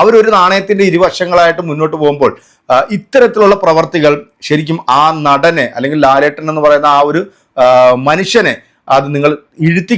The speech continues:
കാണിക്കുന്നതിന്, ആ, തുല്യമാണ് എന്ന് പറയാതിരിക്കാൻ വയ്യ. ഈ ഒരു വീഡിയോ സിനിമ മേഖലയിലുള്ള ഒരുപാട് ആൾക്കാർ കാണാറുണ്ട്, ലാലേട്ടനോട് ഇഷ്ടമുള്ളവർ കാണാറുണ്ട്, വിരോധമുള്ള ആൾക്കാർ കാണാറുണ്ട്, അതുപോലെ തന്നെ മമ്മൂക്കായോട് ഇഷ്ടമുള്ളവരും വിരോധമുള്ള ആൾക്കാർ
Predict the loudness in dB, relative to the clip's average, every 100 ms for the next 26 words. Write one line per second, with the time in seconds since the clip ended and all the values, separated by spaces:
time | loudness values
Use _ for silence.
0 | 0 0 -2 -6 -6 -2 -4 -2 0 4
1 | 4 4 2 -2 -2 0 0 0 0 -2
2 | 0 2 0 0 -2 -2 -2 -6 _ -2
3 | 0 2 2 2 0 0 0 0 0 0
4 | 0 0 0 2 2 2 2 0 0 0
5 | 2 0 -2 -4 -2 0 0 0 -2 -2
6 | -2 0 2 2 2 0 0 -4 -6 -2
7 | 0 2 2 2 2 0 -2 -4 -2 -2
8 | -2 -6 -10 -14 _ -2 -2 0 -2 -2
9 | -2 0 0 -2 -2 0 2 0 -2 -2
10 | 0 2 2 2 0 0 -2